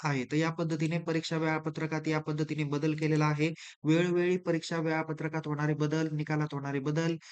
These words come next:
परीक्षेच्या बाबतीतली अद्ययावत माहिती मिळवून देण्यासाठी आपण आपला YouTube चॅनेल आणि Telegram चॅनेल सुरू केलेला आहे.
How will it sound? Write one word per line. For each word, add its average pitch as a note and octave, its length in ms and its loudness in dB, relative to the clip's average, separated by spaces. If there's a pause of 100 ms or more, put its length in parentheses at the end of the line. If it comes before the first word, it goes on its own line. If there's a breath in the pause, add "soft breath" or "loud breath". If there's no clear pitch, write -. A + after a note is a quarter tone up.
(220 loud breath)
परीक्षेच्या D#3 500 0
बाबतीतली D3+ 420 -2
अद्ययावत D#3+ 440 0
माहिती D#3 320 -2
मिळवून D3+ 260 -2
देण्यासाठी D3 460 -4
आपण C#3+ 260 -4
आपला D3 220 -2
YouTube D3 380 -2
चॅनेल D3 260 -2
आणि C#3 240 -4
Telegram C#3+ 380 -2
चॅनेल C#3+ 260 -2
सुरू D3 260 -2
केलेला D3 320 -2
आहे. D3 280 2